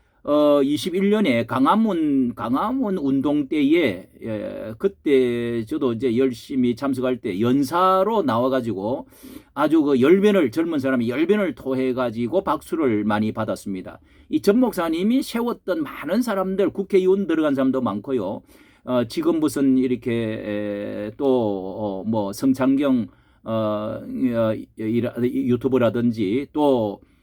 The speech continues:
뭐 이제 김-, 어, 이제 김문수 지사 뭐 엄청난 그 국회의원으로 들어간 분도 몇 분 있고 뭐 연사로 그 한때, 어, 백만 명 모이고 할 때,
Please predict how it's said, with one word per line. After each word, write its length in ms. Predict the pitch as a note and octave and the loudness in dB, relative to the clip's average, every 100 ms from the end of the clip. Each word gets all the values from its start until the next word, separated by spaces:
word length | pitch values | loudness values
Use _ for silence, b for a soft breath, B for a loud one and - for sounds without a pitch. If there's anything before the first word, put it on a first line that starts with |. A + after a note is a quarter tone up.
| b b | b b
뭐 520 | A2+ B2 A#2 A#2 A#2 - | -6 -4 -2 -4 -8 -10
이제 260 | B2 B2 A2 | -2 0 0
김-, 300 | - C3+ C#3 - | 0 -2 -2 -2
어, 600 | A2 A2 G#2 G#2 G#2 G2+ | 0 0 -2 -4 -6 -8
이제 400 | - A#2 A2+ G#2+ - | -6 0 0 0 -2
김문수 580 | C3 C#3 D3+ B2 D#3 G#2+ | 0 0 0 0 0 2
지사 380 | C3 B2 C3 A#2+ | -2 -2 -2 -2
뭐 260 | B2 A#3 - b b b | -2 -4 -8 b b b
엄청난 720 | F3+ B3 E4 - A3+ A3+ G3 | 0 2 0 0 2 2 2
그 140 | C3+ G3+ | 2 0
국회의원으로 760 | G#3+ G3+ A3+ A3 A#3 A#3 G3 | 0 -2 -2 0 0 0 0
들어간 640 | C#3+ D#3+ D3+ D3+ C#3+ C3+ B2+ | 0 -2 -2 -2 0 0 2
분도 300 | C3 B2+ C#3+ | 2 2 2
몇 220 | A#2+ A2+ | 0 0
분 280 | B2+ A2+ A2 | -2 0 0
있고 580 | A2 - F#2 F#2+ B2 - b b b | -2 -6 -8 -6 -6 -10 b b b
뭐 140 | - D#3 | 0 4
연사로 640 | C#3 C#3+ F3+ G3 D#3+ A#2 | 4 4 4 4 4 2
그 400 | D3 C3+ B2 A2+ - | -2 -2 -2 -6 -12
한때, 560 | - F3+ F3 D#3 A2+ - - | -12 -10 -8 -6 -6 -8 -10
어, 120 | A2+ G2+ | -8 -2
백만 380 | C#3 E3 E3 | 0 0 -2
명 160 | D#3+ C3 | 0 2
모이고 320 | A2+ D3+ D#3 | 4 4 2
할 160 | A2+ C3+ | 0 -4
때, 340 | - F#2 A#2 | -4 -6 -6